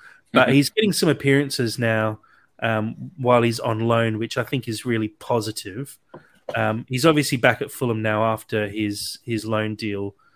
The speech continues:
Speaker 1: He was out in Croatia, I think, for a while, um, and had a pretty good spell. They got a few, few appearances under his belt. Um,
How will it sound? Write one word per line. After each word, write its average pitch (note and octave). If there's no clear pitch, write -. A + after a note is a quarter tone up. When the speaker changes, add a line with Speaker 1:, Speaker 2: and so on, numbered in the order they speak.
Speaker 1:
He A#2
was A2
out A#2+
in G#2+
Croatia, A2
I G#2
think, A2
for -
a G2+
while, G2
um, G#2+
and A#2
had C3
a A#2
pretty F3+
good A#2
spell. G2+
They G2+
got B2+
a A#2
few, A2
few B2+
appearances G#2
under G2
his F#2+
belt. G2
Um, A2